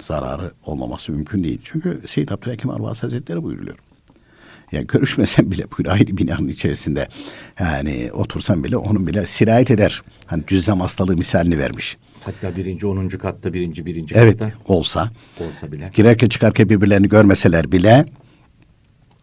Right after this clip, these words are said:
Speaker 1: cüzzam, e, sari, geçici bir hastalıktır. Serpici bir hastalıktır. Ama sağlam bir kimse cüzzamların içerisine konsa buyuruyor Seyyid Abdülhakim Arvasi Hazretleri, geçmeme ihtimali vardır.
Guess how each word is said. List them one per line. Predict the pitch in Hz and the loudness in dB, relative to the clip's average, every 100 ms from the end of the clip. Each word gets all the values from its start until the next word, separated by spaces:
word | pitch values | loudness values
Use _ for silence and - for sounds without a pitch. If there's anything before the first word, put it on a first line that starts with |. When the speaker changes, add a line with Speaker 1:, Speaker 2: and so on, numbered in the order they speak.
| - - - - - | -20 -18 -16 -16 0
Speaker 1:
cüzzam, | 107 120 104 143 170 165 - | 6 6 6 6 6 2 0
e, | 107 104 - - - - - | 2 2 0 -12 -18 -18 -14
sari, | - - 113 113 82 | -4 4 8 8 6
geçici | 110 - 104 110 | 4 -2 0 2
bir | |
hastalıktır. | 82 - 82 73 - 67 - _ _ _ _ - | 0 0 -4 -4 -6 -10 -10 _ _ _ _ -10
Serpici | - 92 85 90 101 | 0 0 2 -2 -2
bir | |
hastalıktır. | 73 - 71 - 76 - - - - - - - | -2 -4 -6 -8 -12 -14 -20 -20 -20 -20 -20 -4
Ama | 101 98 | 0 0
sağlam | - 101 113 107 | 2 2 4 2
bir | 92 | 0
kimse | 87 73 78 | -2 -2 -4
cüzzamların | 90 85 95 92 92 | -4 -2 0 0 -2
içerisine | 80 82 - 80 | -2 -4 -4 -6
konsa | - 98 95 127 87 | -2 -2 0 -2 0
buyuruyor | 71 85 | -2 -2
Seyyid | - 73 | -4 -6
Abdülhakim | 90 - 71 71 | -6 -8 -8 -6
Arvasi | 69 69 73 85 | -6 -4 -6 -4
Hazretleri, | 67 67 - 190 - - _ | -6 -6 -4 -6 -8 -20 _
geçmeme | - 143 - 76 82 | 2 2 2 -2 -2
ihtimali | - 107 135 | -2 -2 0
vardır. | 98 65 - - | 0 -2 -6 -16